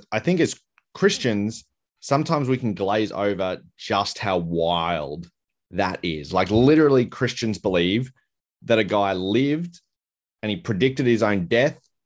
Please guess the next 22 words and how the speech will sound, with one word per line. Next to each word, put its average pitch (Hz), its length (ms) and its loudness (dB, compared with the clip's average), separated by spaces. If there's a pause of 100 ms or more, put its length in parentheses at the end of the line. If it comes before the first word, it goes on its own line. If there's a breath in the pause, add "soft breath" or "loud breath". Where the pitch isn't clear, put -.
(180)
burial, 117 720 0
and 101 140 -4
resurrection, 98 560 0
and 95 100 -6
then 92 80 -6
he 92 80 -6
pulled 95 400 2
it 87 40 0
off. - 300 -6 (760)
And 110 140 0
I 113 40 0
feel 185 220 2
that 170 100 4
at - 120 0
times 123 260 0
we 113 80 0
can 110 80 -4
kinda 123 220 -2
just 101 160 -4
spend 107 260 -2
this 95 160 -6
one 135 520 -2